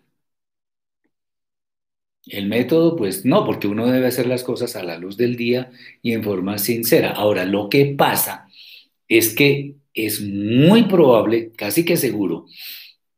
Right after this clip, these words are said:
que Tamar hubiera pensado que si ella le propone tener hijos a Yehudá con ella, sin duda él se hubiera negado.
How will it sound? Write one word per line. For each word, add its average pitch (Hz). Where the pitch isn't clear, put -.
que 110
Tamar 110
hubiera 127
pensado 104
que 101
si 90
ella 123
le 90
propone 101
tener 104
hijos 107
a 85
Yehudá 87
con 107
ella, 92
sin 104
duda 120
él 107
se 117
hubiera 110
negado. 92